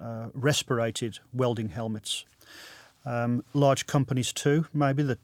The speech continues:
see the liability issues that could be involved, are also requiring their welders to use respirated welding helmets rather than traditional ones. I mean, it doesn't take, uh,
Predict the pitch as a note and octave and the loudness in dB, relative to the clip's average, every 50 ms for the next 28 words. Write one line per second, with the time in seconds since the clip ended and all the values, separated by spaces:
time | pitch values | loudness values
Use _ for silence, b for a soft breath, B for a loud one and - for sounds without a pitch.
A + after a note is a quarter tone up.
0 | _ _ - - - - - C#3 A#2+ C3 B2 B2 B2 A#2+ A#2 G#2 A#2+ B2+ A#2+ - | _ _ -8 -6 -2 2 2 2 2 2 2 2 2 2 2 0 0 -2 -2 -2
1 | - C3 B2 - - C#3+ C3+ C3+ C3+ B2+ - - A2 - - - C#3 A#2 A2 C3 | -2 -2 -2 -2 -2 0 0 0 0 -2 -4 -6 -8 -6 -4 -4 -4 -2 -2 -2
2 | B2+ B2 A#2+ A2 C3 B2 B2+ C#3 D3 C3+ - - - - B2 B2 B2 C3 C#3 - | -2 -2 -2 -2 -2 0 0 -2 -2 -4 -8 -12 -10 -4 -2 0 2 2 2 2
3 | - - B2 A#2+ A#2 A#2+ A2+ A#2+ A2+ - - - C#3 C3 C3 B2+ B2 A#2+ A#2 A#2 | 0 0 0 0 0 0 -2 -4 -6 -4 -2 2 4 4 4 4 2 0 0 0
4 | A#2+ A#2 A#2 A2+ A#2+ A#2+ A#2 A2+ G#2+ A#2 A2 - - - B2+ A#2 A#2 A2+ A2+ G2+ | 0 -2 0 0 0 0 0 -2 -2 -4 -6 -6 -6 -4 -4 -4 -2 -4 -4 -4
5 | G#2+ A2+ B2 A2 - - - C3+ B2 B2 B2 - - B2 A2+ A#2+ C3 B2 B2+ B2 | -2 -2 -2 -2 -2 -2 0 0 0 0 0 -2 -4 -4 -2 0 0 0 2 0
6 | C3 B2 G#2+ C3+ C3+ C3+ C3 D#3 - - - C3+ B2 A#2 G2+ A2 A2+ - - A#2+ | 0 0 0 0 0 0 0 -2 -4 -2 0 2 2 2 2 -2 -4 -4 -4 -4
7 | G#2+ B2+ A#2+ - - C#3+ C#3 C#3+ D3+ D#3 E3+ G3 G3 - - B B B B B | -4 -4 -4 -2 0 0 2 2 2 2 2 2 0 -2 -6 B B B B B
8 | B B B B B B B B B B B B B - D3+ D3+ D#3+ D#3+ E3 - | B B B B B B B B B B B B B 0 4 6 6 6 6 4
9 | D#3 C#3 - F#3 - - D#3 - - D#3 D3 C#3 C3+ - _ - - D3 C3 C3 | 2 2 4 4 4 4 2 4 4 4 4 4 2 -2 _ -2 0 2 4 4
10 | B2+ A#2+ | 2 2